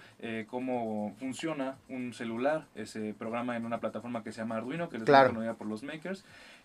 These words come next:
Speaker 1: Y, pues, yo creo que es una alternativa muy buena para introducirte en este, que ya no es tan novedoso, pero tenerlo al alcance de la mano y, sobre todo, poder meterle mano tan fácilmente, pues, se me hace genial.
Speaker 2: Sí, o sea, es impresionante el a-,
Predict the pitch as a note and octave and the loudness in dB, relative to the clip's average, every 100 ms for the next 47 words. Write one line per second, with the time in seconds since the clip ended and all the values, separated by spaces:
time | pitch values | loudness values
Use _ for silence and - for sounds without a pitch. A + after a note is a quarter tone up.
0 | - C3+ C#3 D3 E3 E3 D#3+ E3+ C3+ B2+ | -2 -2 -2 -4 -4 -4 -2 0 0 0
1 | D#3 D#3+ D#3+ C#3+ D#3+ F#3 C#3 A#2+ A2+ A2+ | 0 0 0 0 2 4 4 0 -2 -6
2 | A2+ C#3+ C#3+ C3+ C#3 C#3+ C3+ B2+ C3+ F#3 | -4 -4 -2 -2 -4 -2 -2 0 0 2
3 | G3 G3+ E3+ F#3 F#3 C3 B2 B2 F#3 B2+ | 2 0 0 0 2 2 2 0 -2 -4
4 | G#2+ B2 D3+ C#3 C3 C#3 C#3 G#2+ A#2 C3 | -4 -2 -2 -2 -2 -4 -2 0 0 -2
5 | A#2 A2 C3+ C#3 A2 B2 C3 G#2 B2 B2+ | -4 -6 -6 -2 -2 -2 -4 -6 -6 -4
6 | G#2 G#2 A2+ B2 A2 G2+ A#2 B2 A2+ A2 | -4 -2 -4 -6 -10 -10 -10 -10 -8 -8
7 | A2 F#3 - - - - A#2 A#2 A2+ G2+ | -8 -12 -14 -20 -20 -10 -8 -6 -6 -6
8 | G2 - - B3+ G3 F3+ G3+ F#3+ F3+ F3 | -6 -10 6 12 12 12 12 12 12 12
9 | F#3 F#3 F#3 F3+ D#3 | 12 12 12 12 12